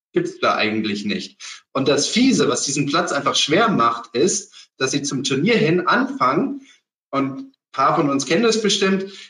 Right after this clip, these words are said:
das Gras wird halt immer gegen die Spielrichtung gemäht und ums Grün herum wird es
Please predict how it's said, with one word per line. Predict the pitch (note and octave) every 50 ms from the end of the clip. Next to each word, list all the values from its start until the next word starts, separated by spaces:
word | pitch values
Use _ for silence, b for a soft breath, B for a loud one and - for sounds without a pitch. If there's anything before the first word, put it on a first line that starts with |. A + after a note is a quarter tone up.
| B B
das | C3+ - - -
Gras | A2 A2+ B2 D3 F3+ - -
wird | F3 D3+
halt | D#3+ D#3 D3
immer | - D#3+ D#3+ D3+ D3
gegen | - - - - C3+ C3+ C#3+ D#3+ F#3 G#3 G#3
die | G3+ F#3+
Spielrichtung | - - - G3+ G3 G3 F#3+ F#3+ F#3 - G3 F#3 F3+
gemäht | F3+ F3+ F3+ F#3 G3 A3+ D#4+ D4+ - - - _ _ _ _ _ _ _ -
und | D#3 D#3+ D#3+ D#3 -
ums | F#3+ B3+ D#4 - - -
Grün | - G3 G3+ F#3+ F3+
herum | F3 D#3+ D#3+ - F3 G#3+ D#4+ - - B B B B
wird | C#3+ E3 F3+ F3 F3+ F3+
es | F3+ F3 - - - -